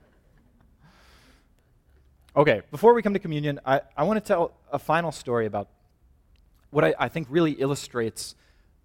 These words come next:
this whole situation. This is a story about one of the first missionaries in the Philippines. He was one of the first missionaries in the Philippines, and he was from a denomination where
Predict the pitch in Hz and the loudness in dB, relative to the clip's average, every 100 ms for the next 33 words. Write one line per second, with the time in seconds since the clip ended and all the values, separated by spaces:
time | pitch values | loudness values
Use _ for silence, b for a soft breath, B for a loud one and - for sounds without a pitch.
0 | - 123 131 120 113 107 95 92 92 131 | -10 -8 -6 -8 -10 -12 -12 -14 -12 -10
1 | 139 123 - _ _ _ - 120 - 156 | -10 -12 -16 _ _ _ -6 -6 -4 -2
2 | 147 147 127 127 123 - b b 123 156 | 0 0 0 0 0 -4 b b 0 0
3 | 151 131 - _ - 180 202 196 - - | 0 -8 -12 _ -4 0 0 -4 -16 -20
4 | _ 123 147 - 170 156 143 135 135 139 | _ -8 -8 -6 -6 -4 -6 -6 -8 -12
5 | 131 - - 117 113 117 202 180 98 85 | -14 -18 -10 -8 -8 0 0 0 -6 -16
6 | - - _ _ _ _ - - - 135 | -20 -20 _ _ _ _ -20 -18 -10 -6
7 | 147 139 180 190 180 - 165 156 147 135 | -6 -4 -2 -4 -6 -8 -4 -4 -6 -6
8 | 123 110 110 113 107 b b b b b | -6 -4 -8 -10 -14 b b b b b
9 | 165 143 247 247 - 208 190 156 151 156 | -4 0 -2 -2 0 0 0 0 0 0
10 | 156 135 139 - 143 139 - 120 123 123 | 0 -4 -4 -4 -6 -6 -10 0 2 2
11 | 123 | 0